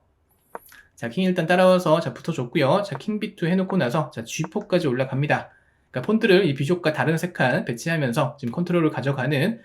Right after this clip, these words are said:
자, 모습이 됐고요. 자, 근데 여기서 이제 아니시기리가 이제 마지막 실수를 하면서 이제 무너지게 됩니다.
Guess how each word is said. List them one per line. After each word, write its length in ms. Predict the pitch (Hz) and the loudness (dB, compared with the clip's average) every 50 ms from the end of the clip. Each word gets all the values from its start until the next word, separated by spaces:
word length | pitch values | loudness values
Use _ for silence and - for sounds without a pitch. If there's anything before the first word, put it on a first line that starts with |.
| _ _ _ | _ _ _
자, 120 | - 123 | -8 -6
모습이 300 | 113 117 131 147 165 190 | -4 -4 -4 -2 -4 -4
됐고요. 540 | 185 131 117 - 143 165 190 143 113 - - - - - - - - _ | -4 -4 -6 -2 0 2 2 2 0 -2 -10 -16 -18 -18 -18 -18 -18 _
자, 100 | - 139 | -8 -2
근데 220 | - 202 220 214 | 0 2 4 6
여기서 460 | 165 151 156 185 226 226 226 226 214 | 6 4 4 2 2 2 4 4 4
이제 120 | 196 190 180 | 6 6 6
아니시기리가 680 | 151 165 180 180 185 185 180 180 175 156 135 156 185 | 6 4 4 2 4 4 4 4 6 4 4 4 4
이제 100 | 180 147 | 2 0
마지막 320 | 117 117 131 147 196 208 196 | 0 0 0 0 2 2 0
실수를 340 | 196 202 190 - - 180 170 | 0 -2 -6 -4 -2 0 2
하면서 520 | 175 180 180 165 156 175 160 135 - - - | 2 2 2 2 2 2 0 0 -2 -6 -6
이제 120 | 120 117 | -6 -6
무너지게 360 | 120 131 147 156 143 143 135 131 | -2 0 0 2 2 0 -2 -2
됩니다. 440 | 131 127 143 151 143 120 - - | -2 -2 0 2 2 2 0 -2